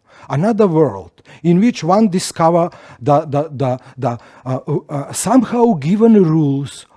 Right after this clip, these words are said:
laws of nature, which are somehow given, you know? Positive and attractive forces are, are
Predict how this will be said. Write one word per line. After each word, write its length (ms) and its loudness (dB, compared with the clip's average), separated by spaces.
laws 680 0
of 180 -8
nature, 500 -4
which 260 -8
are 120 -2
somehow 540 -4
given, 580 -8
you 120 -12
know? 300 -6
Positive 500 -2
and 140 0
attractive 540 -2
forces 680 -12
are, 200 -10
are 160 -8